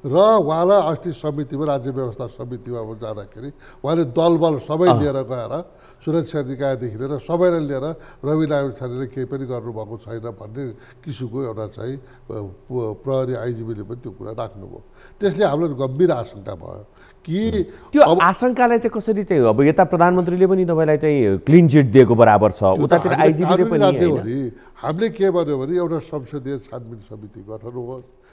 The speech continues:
Speaker 1: त्यो संसदीय, संसदीय छानबिन समिति भने कङ्ग्रेसको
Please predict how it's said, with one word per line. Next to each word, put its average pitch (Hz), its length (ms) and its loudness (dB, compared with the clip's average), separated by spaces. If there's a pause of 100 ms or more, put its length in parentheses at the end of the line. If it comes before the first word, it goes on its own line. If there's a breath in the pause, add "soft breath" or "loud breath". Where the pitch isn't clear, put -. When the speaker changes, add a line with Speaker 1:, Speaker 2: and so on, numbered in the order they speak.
(120 soft breath)
Speaker 1:
त्यो 185 80 -4
संसदीय, 160 460 -6
संसदीय 147 480 -8
छानबिन 139 340 -10
समिति 139 360 -8
भने 139 100 0
कङ्ग्रेसको 120 960 -2